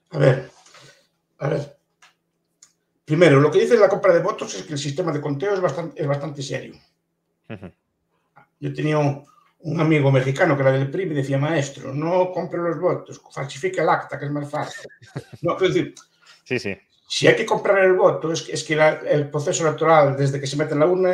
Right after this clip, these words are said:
Speaker 1: es legal. Pues si no, no se compraría el voto, se, se, se falsificaría después, ¿no?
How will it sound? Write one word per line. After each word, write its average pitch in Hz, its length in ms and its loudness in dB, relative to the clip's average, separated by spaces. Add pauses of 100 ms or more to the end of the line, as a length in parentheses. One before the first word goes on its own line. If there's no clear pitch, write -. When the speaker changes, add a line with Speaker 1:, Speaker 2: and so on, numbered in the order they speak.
(100)
Speaker 1:
es 143 280 0
legal. 135 400 2 (160)
Pues 110 120 -14
si 117 60 -2
no, 135 60 4
no 143 80 4
se 160 80 -2
compraría 127 300 -2
el 123 60 -4
voto, 131 280 0
se, - 180 -20
se, 131 140 -6
se - 280 -12
falsificaría 127 640 -2
después, - 520 -2 (140)
¿no? 156 340 -6